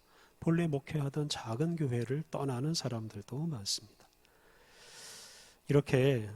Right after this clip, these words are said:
많은 사람들, 또 다양한 분야의 사람들이 성령에 이끌리지 않고 어떤 복음 전파의 사명보다는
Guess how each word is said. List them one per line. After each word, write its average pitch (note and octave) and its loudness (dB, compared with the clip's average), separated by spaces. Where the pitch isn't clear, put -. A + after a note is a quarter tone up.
많은 A#2 0
사람들, B2 -2
또 C#3+ -2
다양한 C#3+ 2
분야의 C3+ 4
사람들이 B2 0
성령에 G3+ 0
이끌리지 D#3 0
않고 A#2 -6
어떤 C#3+ -4
복음 D#3 4
전파의 E3 4
사명보다는 E3+ 2